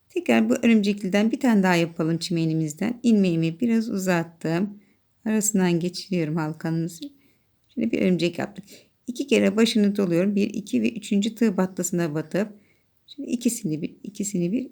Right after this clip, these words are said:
ikisini bir alıyorum. Bir, iki, üç, dört tane zincir çekip ara boşluktan giriyorum, kapatıyorum. Ve yedi tane sık iğne yapıyorum. Battığımı da sayaraktan şimdi iki, üç, dört,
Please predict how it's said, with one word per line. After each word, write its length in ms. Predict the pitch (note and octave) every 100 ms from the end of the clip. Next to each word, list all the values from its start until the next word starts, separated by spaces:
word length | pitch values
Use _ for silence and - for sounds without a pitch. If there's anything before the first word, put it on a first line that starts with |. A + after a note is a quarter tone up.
| -
ikisini 460 | G3+ G3 - E3 D#3
bir 100 | D#3
alıyorum. 340 | - D3 - - _ _ _ _ _ _ _ -
Bir, 140 | G#3+ - -
iki, 460 | F#3+ - - - -
üç, 340 | G3 - - _ _ _
dört 240 | A#3+ B3+ -
tane 280 | F#3 F#3 F3+
zincir 400 | G#3+ G#3 G#3+ -
çekip 440 | E3+ E3+ G#3 -
ara 200 | C4 A#3
boşluktan 560 | F#3+ F#3 - F3+ E3+ E3
giriyorum, 600 | G3 F3+ G3 D4+ D#4 -
kapatıyorum. 680 | A3+ G3+ G3+ - D#3 D#3 - _ _ _ _ -
Ve 60 | C#4
yedi 280 | C4+ C#4+ C#4
tane 280 | G#3+ A#3+
sık 240 | C4+ - G3
iğne 140 | F3
yapıyorum. 440 | E3 - F3+ G3 -
Battığımı 460 | G3+ G3+ F3+ D#3
da 100 | F3
sayaraktan 880 | F3 A#3+ A3+ F#3 D#3+ - F#3 A#3 B3+ - _ _ _
şimdi 200 | - A#3+
iki, 460 | F#3+ - - F3+ F3+ _ _ _ _ -
üç, 460 | F3 F3 - - - _ _ _ _ _ _ _ _ _
dört, 120 | G3+